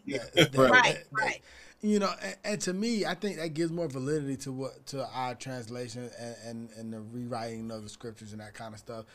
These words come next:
Speaker 1: Because, um, if I'm reading it in one version and you're reading it in your version, we should come out with the same context. It should, we should get the same message, right? Um, but no, for some people, that's a big issue. There's some King James only people who, like,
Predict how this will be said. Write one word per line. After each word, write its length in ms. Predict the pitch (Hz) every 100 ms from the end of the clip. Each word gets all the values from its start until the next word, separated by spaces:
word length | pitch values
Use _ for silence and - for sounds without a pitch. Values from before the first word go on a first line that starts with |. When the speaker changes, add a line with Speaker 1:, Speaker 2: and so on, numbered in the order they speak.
| - -
Speaker 1:
Because, 580 | 135 127 156 147 135 127 - _ _ _
um, 300 | 139 135 123 -
if 140 | - 131
I'm 240 | 156 185
reading 220 | 180 170
it 60 | 170
in 100 | 151
one 220 | 156 160 139 -
version 500 | 147 156 160 156 165 160 _ _ _ _ _
and 100 | 131
you're 160 | 139 151
reading 240 | 156 156
it 80 | 143
in 80 | 135
your 200 | 143 160
version, 480 | 139 135 127 127 127 -
we 160 | 135 135
should 320 | - 175 160
come 240 | - 139
out 160 | 135 -
with 100 | 113
the 60 |
same 320 | 107 127 117 107
context. 640 | 131 117 110 101 - -
It 140 | 123
should, 240 | 123 170 147
we 100 | 208
should 240 | - 160
get 100 | 131
the 80 | 123
same 340 | - 131 123 120
message, 380 | 113 107 107 107
right? 240 | 113 117 - - - -
Um, 320 | 135 127 120 113
but 160 | 147
no, 200 | 147 160
for 180 | 107 117
some 220 | - 165
people, 200 | - 175
that's 200 | 147 156
a 40 | 139
big 240 | 127 120
issue. 240 | 151 151 104
There's 180 | 139
some 120 | 147 127
King 300 | - 139 131
James 280 | 131 135 135
only 240 | 147 147
people 280 | 131 127 117
who, 180 | 120 123
like, 280 | 113 110